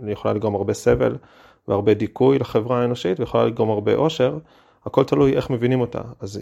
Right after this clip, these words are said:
אם היא נחקרת ונלמדת בצורה ראויה, היא גורמת לעושר, ואם לא, היא גורמת לדיכוי. אה, כן, מדוע החלק החשוב שלהם, אני חושב שהכוונה היא לחלק החשוב של החברה האנושית, של בני האדם,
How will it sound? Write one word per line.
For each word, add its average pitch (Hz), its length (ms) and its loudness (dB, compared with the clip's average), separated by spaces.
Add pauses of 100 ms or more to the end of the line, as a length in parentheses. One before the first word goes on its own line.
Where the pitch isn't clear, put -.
אם 139 140 0
היא 135 80 0
נחקרת 123 400 0
ונלמדת 107 600 -2 (480)
בצורה 110 360 2
ראויה, 143 420 0
היא 120 160 -6
גורמת 113 380 0
לעושר, 107 400 0
ואם 110 180 -4
לא, 139 160 0
היא 127 80 -6
גורמת 113 320 -4
לדיכוי. 107 440 -4 (1040)
אה, 98 460 0 (1400)
כן, 123 180 0
מדוע 117 260 2
החלק 127 200 2
החשוב - 300 -8
שלהם, 117 240 0
אני 107 80 -4
חושב - 220 -6
שהכוונה 113 440 0
היא 110 220 0 (120)
לחלק 110 480 -4
החשוב 110 400 -2
של 120 140 0
החברה 110 360 0
האנושית, 107 440 -2
של 104 180 -10
בני 107 180 -2
האדם, 117 360 0